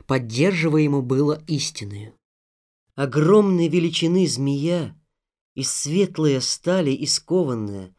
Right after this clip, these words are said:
облежала вокруг всего седалища при его подножии, и конец хвоста, в зеве держаще, изображала вечность.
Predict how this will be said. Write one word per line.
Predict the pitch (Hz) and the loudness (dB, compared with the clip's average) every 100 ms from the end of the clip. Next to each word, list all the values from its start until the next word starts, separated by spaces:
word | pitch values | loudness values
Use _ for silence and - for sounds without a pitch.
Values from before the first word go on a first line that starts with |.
| _ _ _ | _ _ _
облежала | 135 147 175 160 226 202 | -4 0 2 2 4 4
вокруг | 175 180 190 208 | 2 2 0 -2
всего | - - 170 | -2 -2 0
седалища | 185 156 147 196 151 - 110 101 _ _ | 0 0 0 2 0 -2 -6 -8 _ _
при | - 139 | -4 0
его | 147 156 | 2 2
подножии, | 151 139 143 127 98 104 95 _ _ _ | 0 0 0 0 -4 -8 -10 _ _ _
и | 123 123 123 117 _ | -8 -6 -6 -8 _
конец | - 143 139 131 | -4 -2 -2 -4
хвоста, | - 131 - - 180 156 156 _ - | -8 -6 -6 -4 -4 -4 -10 _ -18
в | 107 | -8
зеве | 127 139 | -2 0
держаще, | 113 123 110 113 107 - 98 90 _ _ _ _ _ | 0 -6 -6 -6 -8 -8 -10 -16 _ _ _ _ _
изображала | 117 120 113 113 110 127 123 110 _ _ | -6 -4 -4 -4 -4 -4 -6 -10 _ _
вечность. | 107 110 92 - 90 - - - | -10 -10 -8 -14 -16 -20 -20 -20